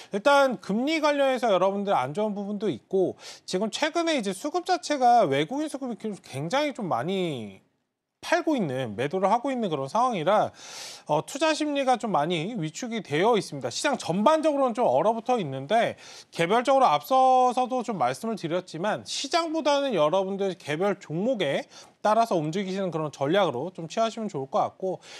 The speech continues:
일단 지금 삼성전자 관련해서 여러분들 오늘 하락이 좀 나왔는데 어, 뭐 관련해서 지금 뭐 실패했다 이런 부분에 좀 보도는 굉장히 좀 자극적인 부분이 아니었나. 테스트 중에 충분히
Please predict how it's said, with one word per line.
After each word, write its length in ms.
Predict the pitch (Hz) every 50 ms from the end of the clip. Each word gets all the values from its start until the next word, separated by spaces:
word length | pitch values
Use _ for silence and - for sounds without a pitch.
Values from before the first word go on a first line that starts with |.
| - -
일단 240 | 196 202 277 285 254
지금 160 | 240 247 254
삼성전자 1000 | 220 - - 330 339 - 381 359 349 330 330 311 294 254 294 277 269 269 262 254 -
관련해서 480 | - 160 156 170 202 214 220 214 220 196
여러분들 680 | 170 156 180 190 190 185 180 165 170 170 185 180 143 123
오늘 200 | 120 139 170 170
하락이 360 | - - 262 285 285 269 254
좀 140 | - 262 220
나왔는데 800 | 160 117 123 156 202 208 175 151 143 151 202 220 214 160 117 - - - - - - - - - - - -
어, 580 | 135 135 135 135 131 127 120 117 110 107 104 101
뭐 120 | 117 165 180
관련해서 520 | - - 180 214 254 285 302 262 302 285 233
지금 220 | 214 233 233 214
뭐 120 | 180 170
실패했다 760 | 165 - - 330 320 - 320 339 320 - - - 254 254 240 180
이런 220 | 156 156 185 180
부분에 800 | - 180 180 170 185 190 190 185 185 180 180 180 175 165 151 139
좀 200 | - 175 156 131 - _ _
보도는 600 | - 185 196 190 294 294 214 156 156 180 180 127 -
굉장히 280 | - 156 165 220 214
좀 120 | - 233 202
자극적인 520 | - - - 165 175 220 - 294 269 262
부분이 300 | 247 247 220 208 233 247
아니었나. 460 | 247 220 165 135 147 151 143 139 131 - _ _ - _ -
테스트 340 | - 269 294 277 - 302 285
중에 260 | 240 277 262 254 247
충분히 600 | - - - 302 302 302 320 269 202 180 226 302